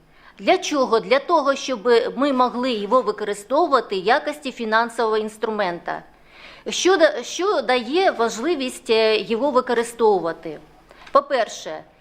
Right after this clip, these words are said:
це можливість продажу. А ви чули доповідь, е, Visa Group. Чому це важливо? Тому що вони використовують, е, це вже як фінансовий інструмент.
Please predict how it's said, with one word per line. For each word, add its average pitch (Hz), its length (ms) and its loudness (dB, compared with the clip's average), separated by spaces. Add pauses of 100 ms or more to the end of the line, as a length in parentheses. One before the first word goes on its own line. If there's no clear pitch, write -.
(540)
це 381 240 0
можливість 349 500 -2
продажу. 196 680 0 (880)
А - 80 2
ви 294 120 2
чули 330 420 2
доповідь, 294 760 0
е, 254 500 4
Visa 262 380 -2
Group. 233 260 0 (500)
Чому 277 280 0
це 285 160 4
важливо? 214 520 2
Тому 247 260 0
що 240 380 2 (200)
вони 240 320 2
використовують, 285 960 -4
е, 233 220 4
це 262 260 -4
вже 240 240 -2
як 247 240 0
фінансовий 214 560 -2
інструмент. 185 580 -6